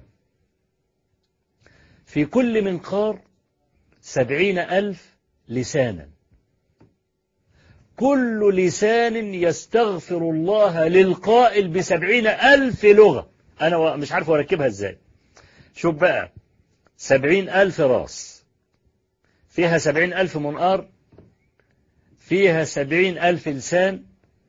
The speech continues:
كل لسان يستغفر الله لهذا الرجل بسبعين ألف لغة. يا حلاوة، مش أحلى من كده.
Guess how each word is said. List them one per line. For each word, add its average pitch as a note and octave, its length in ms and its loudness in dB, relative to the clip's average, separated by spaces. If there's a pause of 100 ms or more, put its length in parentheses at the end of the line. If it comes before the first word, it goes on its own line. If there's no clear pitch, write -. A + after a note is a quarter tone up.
(760)
كل F#3+ 560 0
لسان G3 420 0
يستغفر D#3+ 760 -4
الله D3 540 -4
لهذا C#3 480 -4
الرجل C#3+ 380 -6
بسبعين B2 640 -8 (100)
ألف E3 400 -8
لغة. A#2+ 380 -8 (2500)
يا A#2+ 100 -4
حلاوة، G2+ 440 -10 (520)
مش - 100 -12
أحلى F3 180 -4
من D#3+ 80 -6
كده. - 240 -12